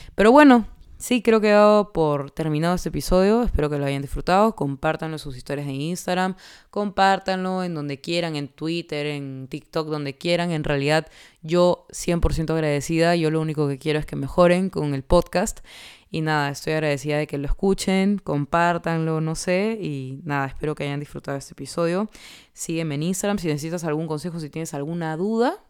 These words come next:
Mi Instagram es arroba D E L U C C H I D A N I, de Lucky Dani. Ahí me puedes encontrar, lo dejo en la descripción de este episodio y también en la descripción del podcast. Y bueno, recuerden que el victimismo distorsiona muchísimo la realidad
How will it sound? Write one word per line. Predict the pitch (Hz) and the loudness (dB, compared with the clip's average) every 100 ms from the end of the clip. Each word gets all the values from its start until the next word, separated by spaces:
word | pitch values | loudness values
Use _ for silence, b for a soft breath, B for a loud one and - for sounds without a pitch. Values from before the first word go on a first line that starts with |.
| _ _ _ | _ _ _
Mi | - 139 | -8 -6
Instagram | 147 - 160 156 | -6 -4 -2 -2
es | 151 151 - | -4 -6 -6
arroba | 139 139 151 156 156 | -4 -2 -2 -2 -2
D | 143 160 | -4 -4
E | - 151 - 151 | -2 -4 -4 -4
L | 143 143 | -2 -2
U | 151 | -2
C | - 151 143 | -4 -4 -4
C | 156 147 - | -4 -6 -8
H | 147 147 | -8 -6
I | 143 156 | -6 -4
D | 151 - | -4 -4
A | 147 | -6
N | - 143 | -6 -4
I, | 139 196 226 | -4 -4 -4
de | 147 147 | -2 0
Lucky | 160 165 151 | 0 -2 -4
Dani. | 147 170 208 262 - B B B | 0 2 4 4 2 B B B
Ahí | 151 | -4
me | 151 | -2
puedes | 143 156 151 | 0 0 -2
encontrar, | 143 139 139 156 175 202 | -4 -4 -2 2 2 2
lo | 175 143 | 0 -2
dejo | 147 143 160 160 B B B B B | -2 -2 -2 -4 B B B B B
en | - 151 139 139 | -8 -6 -4 -4
la | 139 | -4
descripción | 135 151 147 160 156 | -4 -6 -2 -2 -2
de | |
este | - | -2
episodio | - 135 - 175 175 | -6 -2 2 4 2
y | |
también | 165 135 143 151 | 0 -4 -4 -2
en | 147 | -2
la | 139 | -4
descripción | 139 - 139 - 156 156 160 156 | -4 -6 -8 -6 -4 -4 -4 -2
del | 143 139 | -2 -4
podcast. | - 180 180 - 180 - | -2 0 0 0 -2 -2
Y | 147 | -4
bueno, | 139 156 139 - | 0 0 0 -4
recuerden | - 165 165 165 | -4 2 2 2
que | 170 | -2
el | 170 | -4
victimismo | 151 147 165 175 196 196 | -4 -2 0 2 2 0
distorsiona | 175 - 127 139 151 | -2 -6 -6 -4 -2
muchísimo | 143 - 147 156 151 | -4 -6 -6 -4 -2
la | 139 | -4
realidad | 135 135 143 165 | -4 -2 0 -2